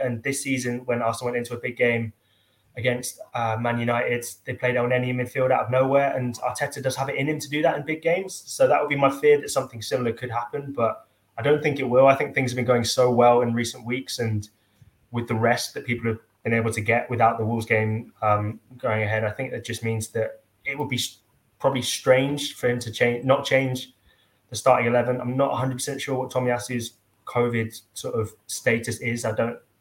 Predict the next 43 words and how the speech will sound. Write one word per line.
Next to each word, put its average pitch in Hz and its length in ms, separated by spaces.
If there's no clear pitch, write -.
know 110 420
whether 110 160
he's 104 100
vaccinated 113 440
or 104 40
not, 107 200
so 110 100
that 107 160
could 113 160
affect 110 260
whether 110 140
he's 104 120
available 110 280
for 110 100
Man 107 180
City. 107 240
But, 110 360
um, 104 400
assuming 135 360
he's 120 140
not, 127 280
I'm 117 100
kind 127 160
of 110 100
fine 123 240
with 117 120
Ben 120 180
White 120 240
playing 117 220
right 120 180
back 113 220
and 113 80
Rob 113 140
Holding 113 260
in 110 100
the 107 60
middle. 127 260
So 123 160
I 107 60
think 131 160
that 113 120
could 110 120
work 113 320